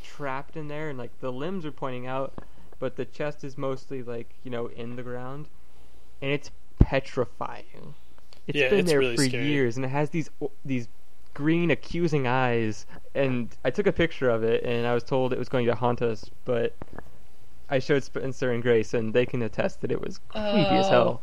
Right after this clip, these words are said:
Speaker 2: It's
Speaker 3: God.
Speaker 2: very unsettling to look at.
Speaker 3: <laughs> It, it is not a, a comfort.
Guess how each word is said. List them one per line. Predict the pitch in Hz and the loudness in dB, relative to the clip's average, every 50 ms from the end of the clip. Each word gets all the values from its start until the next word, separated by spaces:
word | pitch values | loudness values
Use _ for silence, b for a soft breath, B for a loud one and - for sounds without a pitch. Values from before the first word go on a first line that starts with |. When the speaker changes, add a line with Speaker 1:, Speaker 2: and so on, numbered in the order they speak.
| - - - | -4 -2 2
Speaker 2:
It's | 156 147 175 175 - 175 | 2 2 2 2 -2 -2
Speaker 3:
God. | 180 180 | -2 0
Speaker 2:
very | - 131 127 131 131 131 | 0 2 2 4 4 4
unsettling | 127 120 120 120 - 127 120 117 117 117 117 117 | 4 2 2 0 0 0 0 0 0 0 2 6
to | - 165 | 4 4
look | 117 113 113 - | 6 4 2 0
at. | 120 113 113 104 - - | 0 0 0 -2 -4 -4
Speaker 3:
<laughs> | - - - - | -4 -6 2 2
It, | 175 - 190 185 196 | 4 4 6 6 6
it | 208 - - | 6 6 6
is | 202 185 185 175 165 180 | 2 2 2 0 0 2
not | 180 180 180 175 170 | 4 6 6 6 6
a, | 170 165 - - 170 | 4 0 -2 -2 -2
a | 175 | -2
comfort. | - - 175 165 160 151 - 165 156 147 147 - | -2 -2 -2 -2 -2 -4 -2 -2 -2 -2 -2 -4